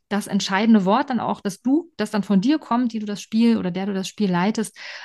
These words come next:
ähm, da muss ich eben gut Geräusche filtern können. Das nennt man ja auditive Figurgrundwahrnehmung zum Beispiel. Oder man muss dich auch lokalisieren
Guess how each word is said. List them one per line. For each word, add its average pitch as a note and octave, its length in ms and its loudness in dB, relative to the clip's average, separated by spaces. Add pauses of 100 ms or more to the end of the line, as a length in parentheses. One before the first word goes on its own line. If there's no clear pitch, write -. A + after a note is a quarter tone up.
ähm, F#3+ 320 4
da G3+ 200 0
muss G#3 180 0
ich - 60 -6
eben G3+ 80 0
gut G3+ 160 -6
Geräusche A3+ 360 -2
filtern C4 480 0
können. D#3 300 -8
Das E3 140 -8
nennt F3+ 200 -2
man F#3 100 2
ja F3 220 0
auditive G3+ 460 -2
Figurgrundwahrnehmung F3+ 1080 -2
zum E3+ 160 -8
Beispiel. - 480 -12 (420)
Oder G3+ 260 6
man F#3 180 0
muss A3+ 160 -2
dich - 160 -10
auch G3+ 300 -2
lokalisieren G#3+ 580 2